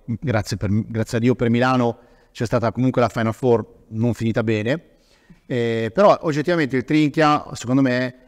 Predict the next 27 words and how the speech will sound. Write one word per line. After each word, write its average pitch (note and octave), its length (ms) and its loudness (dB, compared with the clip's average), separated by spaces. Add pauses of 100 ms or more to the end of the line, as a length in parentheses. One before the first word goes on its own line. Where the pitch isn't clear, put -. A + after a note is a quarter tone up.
(220)
eh, A2+ 500 -2
ha C#3 120 -4
dato, A2+ 680 0
ha B2 140 -4
dimostrato E3 800 2
quanto D3 420 -2
sia D3 360 -2
alto, B2 440 -2
elevato D3 640 0
il B2+ 340 0
livello C#3+ 1120 0
degli C3 320 2
allenatori B2+ 460 0
in A#2 40 0
Italia. G2 520 -4 (880)
E, A2 920 -2
e D#3 80 -4
tra D#3 100 0
l'altro D3+ 680 2
prendo D#3+ 320 2
spunto E3 400 0
da C3 140 2
una B2+ 160 0
frase, A#2 840 -2
eh, A2 400 -4
di A2+ 100 -4
Trinchieri B2 800 0